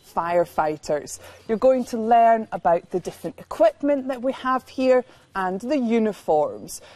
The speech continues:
You'll also get to see where all the different telephone calls come in And finally, you'll get the chance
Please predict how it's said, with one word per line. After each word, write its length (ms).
You'll 220
also 340
get 300
to 80
see 240
where 340
all 160
the 80
different 400
telephone 840
calls 600
come 340
in 300
And 440
finally, 460
you'll 160
get 180
the 140
chance 540